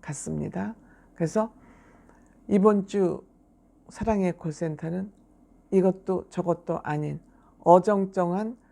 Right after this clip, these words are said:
그런 사랑의 콜센터였다. 사랑의 콜센터의 제작진의 고민을 엿볼 수 있는 그런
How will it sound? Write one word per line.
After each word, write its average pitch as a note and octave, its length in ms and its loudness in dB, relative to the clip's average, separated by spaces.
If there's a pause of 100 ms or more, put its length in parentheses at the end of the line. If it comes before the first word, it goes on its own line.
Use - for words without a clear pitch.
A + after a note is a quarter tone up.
(160)
그런 G3 280 -4
사랑의 G3+ 540 -8
콜센터였다. D3+ 1000 -8 (1080)
사랑의 F3+ 540 0
콜센터의 E3 760 -2 (240)
제작진의 E3+ 760 -2 (260)
고민을 F#3+ 640 2 (460)
엿볼 D#3+ 360 0
수 - 180 -12
있는 F3+ 280 -4 (320)
그런 G3+ 380 -4